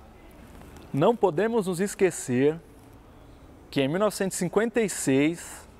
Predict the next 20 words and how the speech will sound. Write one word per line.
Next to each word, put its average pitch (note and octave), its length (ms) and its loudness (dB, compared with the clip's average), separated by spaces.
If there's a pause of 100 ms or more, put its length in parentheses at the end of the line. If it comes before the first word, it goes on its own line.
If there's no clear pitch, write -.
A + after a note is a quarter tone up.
(120)
a A2+ 100 -6
escola D#3 340 2
de D3+ 100 -14
samba D3 320 0
Nenê C3+ 380 0
de B3 100 -4
Vila G3 240 2
Matilde, C#3+ 680 -2 (720)
que B2+ 100 -4
é A2+ 40 2
aqui C#3+ 240 -2
de G3 100 -8
São F3+ 200 0
Paulo, C3+ 500 0 (760)
ela C3+ 200 4
levou D#3 460 2
pra G#3 160 2
Avenida D#3 680 0 (240)
Casagrande C#3+ 540 0
Senzala, A2 600 -4